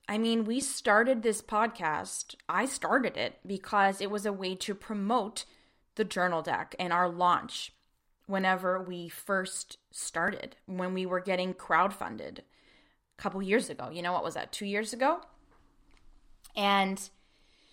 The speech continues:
I'm getting back to that, guys. I'm going back to the roots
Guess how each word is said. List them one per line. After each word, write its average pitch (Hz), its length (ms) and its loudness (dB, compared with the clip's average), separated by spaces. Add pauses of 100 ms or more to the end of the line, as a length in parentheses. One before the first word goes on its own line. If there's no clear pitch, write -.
(2000)
I'm 240 240 4
getting 285 280 6
back 247 300 8
to 233 140 -2
that, 110 260 -2
guys. 147 360 -2
I'm 226 140 0
going 254 360 6
back 247 280 4
to 254 120 -4
the 202 140 0
roots 190 680 -4